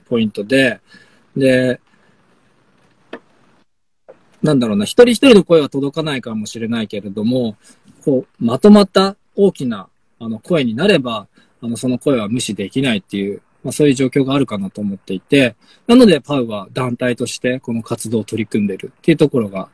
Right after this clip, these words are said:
あります。なので、あの、今後も、あの、数の力で社会に対して声を届けたいとか、インパクトを残したいっていう、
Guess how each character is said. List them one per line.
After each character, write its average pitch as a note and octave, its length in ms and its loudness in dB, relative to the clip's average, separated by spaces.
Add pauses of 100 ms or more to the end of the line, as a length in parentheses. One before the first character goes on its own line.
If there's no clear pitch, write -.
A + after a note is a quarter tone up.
(160)
あ G#2 60 -4
り G#2 100 -2
ま F#2+ 120 -4
す。 - 240 -14 (720)
な F#3 80 4
の C3+ 140 4
で、 C3+ 340 4 (380)
あ C3+ 140 -2
の、 C3 180 0
今 F#3+ 220 8
後 G3 120 12
も、 F#3 280 10 (260)
あ D3+ 80 -2
の、 C#3 200 0 (520)
数 E3 260 4
の B2+ 120 0
力 C#3 380 0
で B2+ 360 0
社 - 180 -6
会 A#2 200 -2
に G2 100 -8
対 A2 240 -4
し - 140 -10
て A2+ 260 -2 (180)
声 B2 160 -2
を G#2+ 60 -4
届 G#2+ 360 -8
け - 20 -20
た A#2+ 140 -2
い G#2 80 -4
と F#2+ 100 -8
か、 G#2+ 240 -6
イ A#2+ 100 -2
ン A#2 60 -2
パ G#2 100 -10
ク - 120 -20
ト G#2 100 -8
を F#2+ 60 -4
残 G2 260 -12
し - 100 -8
た A#2+ 140 -2
い G#2+ 40 0
っ G2 40 -6
て A2 140 -6
い G#2 240 -4
う、 - 80 -12